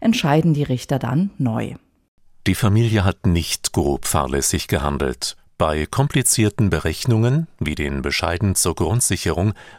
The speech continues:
Speaker 2: muss auch die persönliche Urteilsfähigkeit und Erkenntnismöglichkeit berücksichtigt werden. Die Ehefrau, die den fehlerhaften Bescheid des Jobcenters gelesen hatte, hat die Begriffe Brutto-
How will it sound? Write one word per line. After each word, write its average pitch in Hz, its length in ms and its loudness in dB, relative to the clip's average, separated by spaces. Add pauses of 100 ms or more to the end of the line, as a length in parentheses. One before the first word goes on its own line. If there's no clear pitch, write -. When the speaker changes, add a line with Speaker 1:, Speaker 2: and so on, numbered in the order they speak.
Speaker 2:
muss 113 180 0
auch 123 200 -2
die 110 200 0
persönliche 90 720 0
Urteilsfähigkeit 85 1300 -2
und 95 220 -2
Erkenntnismöglichkeit 85 1500 -2
berücksichtigt 92 800 -2
werden. 71 300 -2 (600)
Die - 160 -4
Ehefrau, 92 540 0 (380)
die 82 80 2
den 76 260 -2
fehlerhaften 95 840 0
Bescheid 90 440 0
des 87 220 0
Jobcenters 82 680 0
gelesen 87 420 0
hatte, 87 300 -2 (360)
hat - 180 0
die 120 60 0
Begriffe 87 520 0
Brutto- 107 560 0